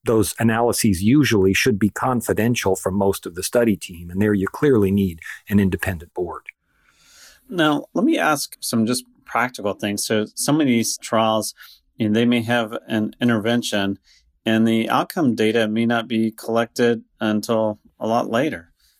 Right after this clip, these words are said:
Speaker 2: Is that an issue for these types of studies, and how would you address it?
Speaker 1: Well, that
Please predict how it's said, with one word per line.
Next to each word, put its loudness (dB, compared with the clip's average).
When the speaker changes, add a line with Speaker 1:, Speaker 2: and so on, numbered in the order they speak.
Speaker 2:
Is -6
that 0
an 0
issue -2
for -6
these -2
types -6
of -6
studies, -2
and -4
how 0
would -2
you 0
address -4
it? -20
Speaker 1:
Well, 2
that 2